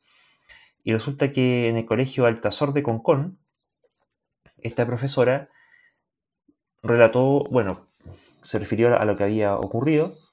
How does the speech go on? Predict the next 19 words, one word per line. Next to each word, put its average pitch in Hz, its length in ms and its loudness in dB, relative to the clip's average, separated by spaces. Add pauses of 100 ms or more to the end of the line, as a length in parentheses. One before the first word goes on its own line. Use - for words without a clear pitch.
(100)
en 107 100 -8
el 107 80 -8
caso, 170 460 -4 (920)
y 170 540 0 (1120)
se 120 540 0
encendieron 120 580 0
las 117 160 0
alarmas. 156 800 0
Esto 120 160 0
es 120 100 -4
una 110 160 2
clase 113 260 0
virtual 107 360 2
por 107 180 -6
Zoom, 151 280 0 (920)
eh, 107 380 -4
en 104 100 -2
la, 98 400 -2
eh, - 460 -12